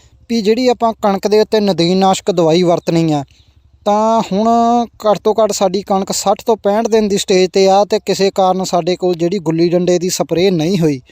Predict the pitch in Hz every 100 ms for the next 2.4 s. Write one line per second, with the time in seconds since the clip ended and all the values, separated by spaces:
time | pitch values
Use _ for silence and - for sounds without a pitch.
0 | _ - - _ _ 240 262 - 220 247
1 | 226 170 208 226 240 247 214 208 - 220
2 | 208 196 220